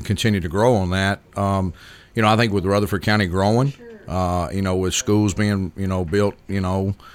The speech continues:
uh, and, and there's just so many schools that are, uh, present and that are, you know, like you say, traditionally good in a lot of areas. Uh, I think the importance of, uh, uh, pressing on,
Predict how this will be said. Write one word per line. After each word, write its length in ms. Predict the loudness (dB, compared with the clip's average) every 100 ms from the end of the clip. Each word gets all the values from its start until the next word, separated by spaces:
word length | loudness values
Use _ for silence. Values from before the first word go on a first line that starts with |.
| -20 -12
uh, 360 | -6 -4 -4 -4
and, 240 | -4 -6 -8 -14 -20 _ _ -20 -20 -20 -14
and 300 | -12 -8 -6
there's 140 | -2
just 180 | 0 2
so 160 | 4
many 220 | 4 2 0
schools 400 | 2 4 4 4
that 140 | 2
are, 420 | 4 6 4 2 -6 -20 -20 _ -12
uh, 280 | -8 -6 -6
present 460 | 0 0 2 -2
and 140 | -4 -2
that 120 | 0
are, 340 | 2 4 4 0 -8 -20 -20 -20 -20 -8
you 100 | -2
know, 140 | -2 -2
like 300 | -2 -2 0
you 80 |
say, 380 | 0 0 -2 -4 -6
traditionally 500 | -4 0 0 0 -2
good 320 | 2 4 6
in 100 | 4
a 60 | 2
lot 240 | 2 2
of 100 | 2
areas. 600 | 2 4 2 0 -2 -4 -6 -12 -16 -18 -18 -8
Uh, 320 | -4 -2 -2
I 80 | 0
think 180 | 0 0
the 80 | 0
importance 440 | 0 0 0 -2
of, 280 | -4 -6 -10
uh, 140 | -6 -4
uh, 140 | -4 -4
pressing 460 | 0 2 2 0
on, 340 | -2 -2 -4